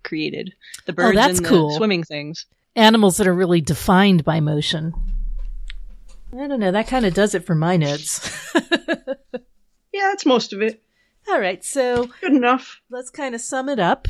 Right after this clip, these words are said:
Speaker 2: So in the five, we've talked about, uh, kind of a wide variety of themes, but they all kind of center around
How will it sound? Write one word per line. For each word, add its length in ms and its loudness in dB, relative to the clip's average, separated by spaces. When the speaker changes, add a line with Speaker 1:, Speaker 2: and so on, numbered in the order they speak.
Speaker 2:
So 400 2
in 220 -2
the 60 0
five, 540 2
we've 380 -6
talked 340 -2
about, 400 -2
uh, 540 -2
kind 220 4
of 100 2
a 80 4
wide 320 2
variety 460 0
of 100 -6
themes, 420 -2
but 380 2
they 180 2
all 440 4
kind 340 0
of 140 -4
center 600 0
around 560 -2